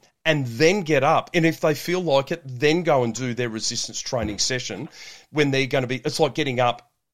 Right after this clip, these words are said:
out of bed in the morning and going and doing your gym routine in the morning, because with your body being stressed and insulin resistant, you're not going to actually be able to,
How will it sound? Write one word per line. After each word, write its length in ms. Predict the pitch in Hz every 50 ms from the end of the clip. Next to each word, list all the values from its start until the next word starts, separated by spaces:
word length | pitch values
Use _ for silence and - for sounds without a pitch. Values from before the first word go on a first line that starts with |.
| _ _ _ _ _ -
out 140 | 147 143
of 80 | 123 107
bed 260 | - 139 123 113 - -
in 100 | 139 131
the 60 | 127
morning 480 | 113 113 117 131 151 143 110 95 110 120
and 120 | 139 127
going 320 | 117 135 127 123 117 113 113
and 100 | 110 104
doing 260 | - 131 123 117 107
your 100 | 101 101
gym 300 | - - 123 127 123 113
routine 360 | 110 110 107 - 120 117 107
in 120 | 107 101
the 60 | 98 98
morning, 360 | 104 117 127 131 117 92 82
because 360 | - 139 123 - 147 135 - - - - - - _ _ _ _ _ _ -
with 180 | - 254 240
your 100 | 269 285
body 280 | 226 220 208 196 175 160
being 260 | 127 143 147 139 131
stressed 480 | 117 - - - 143 143 143 - - -
and 100 | 127 123
insulin 480 | 127 127 123 - 139 120 110 107 104 _ _ _
resistant, 580 | - 123 117 - 143 143 - - 110 95 92 - _ _
you're 240 | - 131 143 135 135
not 460 | 127 123 131 139 143 147 - - -
going 400 | - 143 127 127 127 127 120 117
to 480 | 113 - - 127 120 117 113 113 110 110 - - - - - - - - _ -
actually 460 | 151 147 - - - 151 147 131 131
be 240 | 120 - 139 127 120 -
able 340 | 127 131 135 131 127 127 117
to, 480 | - - - 139 135 123 120 120 110